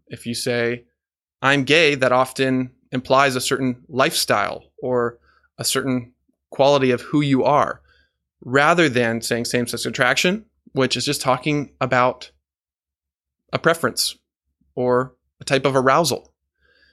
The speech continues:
And then within that conversation, there's also the term opposite sex attraction, which is pretty straightforward. Here's what I wanna do. I wanna take S S A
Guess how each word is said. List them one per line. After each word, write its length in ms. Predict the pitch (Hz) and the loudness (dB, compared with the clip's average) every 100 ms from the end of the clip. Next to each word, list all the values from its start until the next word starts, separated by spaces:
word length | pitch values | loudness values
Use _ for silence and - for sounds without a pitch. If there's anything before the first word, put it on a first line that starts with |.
| _ _ _ _ _ _ _ - | _ _ _ _ _ _ _ -2
And 160 | 151 | 2
then 140 | 160 151 | 2 2
within 320 | 147 185 214 | 2 2 2
that 140 | 185 | 2
conversation, 540 | - 139 131 135 127 135 | 0 0 0 0 -2 -2
there's 140 | 131 | 0
also 260 | - 143 151 | 2 0 0
the 80 | 151 | -4
term 300 | - 127 - | -2 -4 0
opposite 360 | 202 208 - - | 0 0 -2 -2
sex 220 | 120 - | -4 -6
attraction, 520 | - 107 - - - _ _ _ _ _ _ - _ _ _ - | -4 -4 -4 -10 -14 _ _ _ _ _ _ -20 _ _ _ -20
which 520 | - 123 131 - - - _ _ _ _ _ _ | -8 0 0 0 -2 -6 _ _ _ _ _ _
is 120 | 135 | -4
pretty 200 | 127 139 | 0 0
straightforward. 600 | 127 135 127 135 107 - - _ _ _ _ _ _ _ _ _ | 2 0 0 0 0 -6 -18 _ _ _ _ _ _ _ _ _
Here's 260 | - 240 208 | 0 2 4
what 100 | 180 | 2
I 60 | |
wanna 220 | 160 151 | 2 0
do. 160 | 120 - - _ _ _ _ _ _ _ | -2 -8 -12 _ _ _ _ _ _ _
I 80 | 156 | 0
wanna 200 | 208 220 | 2 0
take 440 | 214 135 127 - _ _ _ _ | -2 -4 -4 -10 _ _ _ _
S 200 | - 175 180 | -2 2 2
S 160 | 180 | 2
A 280 | 123 104 117 | 0 -2 -10